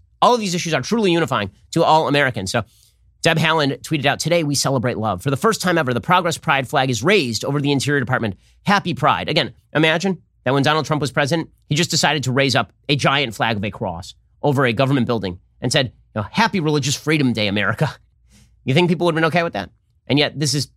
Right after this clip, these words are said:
totally fine. These are the issues that we're focused on. They're the most important issues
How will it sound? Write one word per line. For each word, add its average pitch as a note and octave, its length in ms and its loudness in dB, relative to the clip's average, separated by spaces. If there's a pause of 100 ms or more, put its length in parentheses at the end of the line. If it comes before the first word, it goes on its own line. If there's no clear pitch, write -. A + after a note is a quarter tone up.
(140)
totally F3+ 260 2
fine. D3+ 180 -2
These A#3 300 2
are G#3+ 80 2
the E3+ 140 -2
issues C3+ 240 -2
that C#3 80 -4
we're C3+ 120 0
focused B2+ 360 -4
on. G#2+ 120 -2
They're C#3 80 2
the D3 60 0
most G3 180 2
important G3+ 400 0
issues A2 340 -6